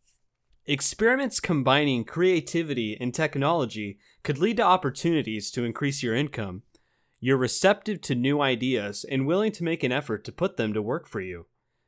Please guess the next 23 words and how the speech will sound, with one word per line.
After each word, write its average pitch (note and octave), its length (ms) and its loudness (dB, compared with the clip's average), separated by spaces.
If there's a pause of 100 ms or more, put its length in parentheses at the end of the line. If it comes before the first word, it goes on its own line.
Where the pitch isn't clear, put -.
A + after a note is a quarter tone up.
(140)
You're A#2 160 -4
likely F#3+ 360 0
to E3 160 2
uncover B2 440 -2
new B2 200 -2
talents A2 580 -4
that A#2 160 -4
you A#2+ 100 -4
didn't E3 260 0
know B2+ 120 0
you A2 200 -2
had. A2+ 380 -2 (480)
This C#3+ 180 -6
is C3 120 -4
a A#2 40 0
great C#3+ 400 -2
day C#3 200 2
to A#2 80 -6
sign A#2 280 -2
up G#2 160 -8
for G2+ 160 -4
a F#2+ 40 -10
class, F#2+ 580 -8